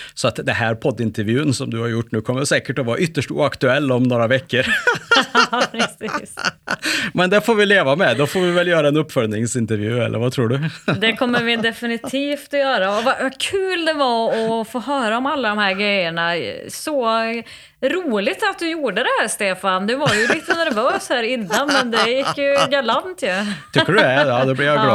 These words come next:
Speaker 1: glad. <laughs>
Speaker 2: Nej, det var riktigt roligt. Är det något annat som du skulle vilja dela med dig av här innan vi avslutar?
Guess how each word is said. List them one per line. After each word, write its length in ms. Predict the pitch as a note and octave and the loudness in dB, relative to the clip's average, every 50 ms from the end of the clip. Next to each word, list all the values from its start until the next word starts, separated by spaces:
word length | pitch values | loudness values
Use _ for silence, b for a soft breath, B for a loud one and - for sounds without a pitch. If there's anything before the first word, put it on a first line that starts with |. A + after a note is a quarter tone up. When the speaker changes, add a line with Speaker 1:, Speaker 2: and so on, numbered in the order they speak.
| G2+ G2+ G#2 | 2 2 2
Speaker 1:
glad. 180 | D#3+ - - - | 0 0 0 0
<laughs> 800 | - A#3+ - - - A3 - - - - D#4+ - - A3+ - - - | 0 0 0 0 0 0 0 0 -2 -2 -2 -2 -2 -2 -2 0 0
Speaker 2:
Nej, 220 | G#3 G#3+ A3+ A#3 | 2 2 2 2
det 60 | B3 | 2
var 140 | B3 B3+ B3+ | 0 0 0
riktigt 500 | C4 C#4+ C#4 C#4 - - - A#3 A#3+ A#3+ | 0 -2 -2 -4 -8 -6 -6 -6 -4 -4
roligt. 340 | C4+ C#4+ C#4 G#3 A3 A3 C4+ | -2 -2 -2 -2 -2 0 0
Är 40 | C#4 | 0
det 60 | C#4+ | 0
något 180 | D4 D4+ D4 | 0 -2 -2
annat 400 | C#4 D4 D4 C#4 B3+ B3 B3 B3 | -2 -2 -2 -2 -2 -2 -4 -4
som 180 | - E4 D#4+ D4 | -6 -6 -6 -4
du 260 | C4 C4+ C4+ C#4 D4 | -4 -4 -4 -4 -6
skulle 340 | C#4+ - - D4+ C4 D4 D4 | -8 -8 -8 -8 -6 -6 -6
vilja 480 | B3 C#4 C#4+ C4+ C4 C4 B3+ B3 A#3+ A#3 | -4 -6 -6 -4 -4 -2 -2 -2 -4 -4
dela 300 | A3+ B3+ A#3+ B3 A#3+ A#3 | -4 -4 -4 -2 -2 -2
med 320 | A#3 A3 G3+ F#3 F#3 F3 | -2 -2 0 0 0 0
dig 100 | F#3+ G3 | -2 -2
av 220 | F#3+ F3+ F3 F3 F3+ | -2 -2 -2 -2 -2
här 220 | F#3 F3+ F3 E3+ | -2 -2 -2 -2
innan 280 | F3 F#3+ F#3 F3 E3+ E3 | -4 -4 -4 -6 -4 -4
vi 60 | E3+ | -4
avslutar? 720 | F3+ G3 F#3+ E3 D3+ - - E3 E3 D#3 - - B3 C4 | -4 -4 -4 -6 -8 -8 -8 -8 -8 -8 -6 -6 -6 -4